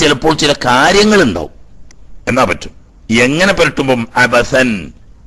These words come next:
വെറുതെ, അലക്ഷ്യമായിട്ട് എന്നൊക്കെ. പ്രത്യേക ലക്ഷ്യത്തിന് വേണ്ടി അല്ലാതെ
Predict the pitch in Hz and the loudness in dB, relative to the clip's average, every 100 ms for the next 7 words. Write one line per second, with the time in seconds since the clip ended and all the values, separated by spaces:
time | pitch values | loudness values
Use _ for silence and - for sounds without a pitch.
0 | - - - - - - - 127 127 120 | -20 -20 -20 -20 -20 -12 -2 0 2 0
1 | 101 - - - - - - - 117 127 | -2 -4 -20 -20 -20 -20 -8 -2 -2 -2
2 | - 127 113 80 - - - 101 90 - | 0 0 0 -4 -8 -16 -12 -10 -8 -12
3 | - - - - - - - 131 - 185 | -16 -20 -20 -20 -20 -20 -4 -4 0 0
4 | 202 220 - - 127 143 - 185 - 165 | 2 2 0 -4 -4 -2 0 0 0 2
5 | 156 147 135 110 113 147 139 85 | 0 2 2 2 2 2 2 2